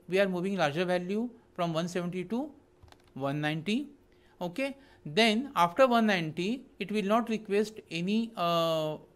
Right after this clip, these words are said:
in between, and it will go directly to the lower value of the fifty, that is a forty-three.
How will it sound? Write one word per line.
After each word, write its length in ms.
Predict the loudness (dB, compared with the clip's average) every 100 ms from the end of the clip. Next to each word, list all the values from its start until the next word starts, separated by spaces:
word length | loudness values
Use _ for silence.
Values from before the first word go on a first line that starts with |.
| _
in 180 | -8 -4
between, 440 | -4 -2 -2 -2 -6 -20 -12 -4
and 120 | -2
it 100 | -2
will 200 | -2 2
go 120 | 4
directly 480 | 6 6 6 -2 -4
to 140 | -2
the 220 | 0 0 -2 -16 _ _ _ _ _ _ _
lower 400 | -4 2 6 6
value 320 | 4 0 0 -4
of 200 | -6 -2
the 180 | -4
fifty, 440 | -2 -4 -4 -10 -14 _ _ _ _ -6
that 160 | -2 -2
is 100 | -2
a 80 |
forty-three. 560 | -2 -2 -2 -6 -6 -12